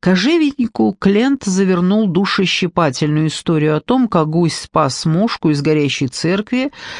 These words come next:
и теперь лишь намордник с поводком способен уберечь гуся от неприятностей,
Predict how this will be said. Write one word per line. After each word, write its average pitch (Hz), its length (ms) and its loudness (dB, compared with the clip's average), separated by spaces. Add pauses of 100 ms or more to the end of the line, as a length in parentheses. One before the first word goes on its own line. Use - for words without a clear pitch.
(220)
и 196 180 2
теперь 220 360 0
лишь 226 320 0
намордник 185 680 2
с - 100 -10
поводком 185 540 0
способен 196 600 0
уберечь 165 520 -2
гуся 175 480 0
от 180 140 -4
неприятностей, 175 1120 -2